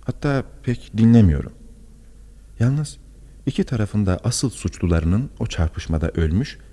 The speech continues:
ve birbiriyle ödeşmiş olduklarını yarım yamalak anlıyorum. Beni asıl ilgilendiren sanıklar. Bunlardan bir ikisinin pek genç olması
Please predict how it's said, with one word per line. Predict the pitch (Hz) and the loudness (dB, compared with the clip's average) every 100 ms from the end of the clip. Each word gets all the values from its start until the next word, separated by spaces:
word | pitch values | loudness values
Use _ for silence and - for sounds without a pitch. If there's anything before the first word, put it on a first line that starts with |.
| - | -8
ve | 90 80 85 | -2 0 0
birbiriyle | 95 92 95 87 | 2 2 2 2
ödeşmiş | 85 85 - 95 | 2 0 0 -2
olduklarını | 76 76 - 76 90 | -2 -4 -6 -6 -4
yarım | 113 113 127 | -4 -2 0
yamalak | 98 82 90 - | 0 0 -2 -6
anlıyorum. | - - - - - - - - - - - - - - - | -8 -8 -10 -14 -20 -20 -20 -20 -20 -20 -20 -20 -20 -10 0
Beni | 110 120 - - | 2 2 -2 -4
asıl | 147 117 90 | -4 -4 0
ilgilendiren | 90 82 80 76 76 113 | 0 4 4 4 2 -2
sanıklar. | 139 123 120 - 101 - - - - - - - - - - - - | -4 -4 -4 -4 -8 -10 -20 -20 -20 -20 -20 -20 -20 -20 -20 -8 4
Bunlardan | 95 92 90 90 | 6 6 6 4
bir | 92 | 2
ikisinin | 90 90 95 87 | 0 0 2 2
pek | 85 - 143 - | 2 -4 -6 -4
genç | - 78 - | 0 0 0
olması | 76 76 76 - | 0 2 0 -6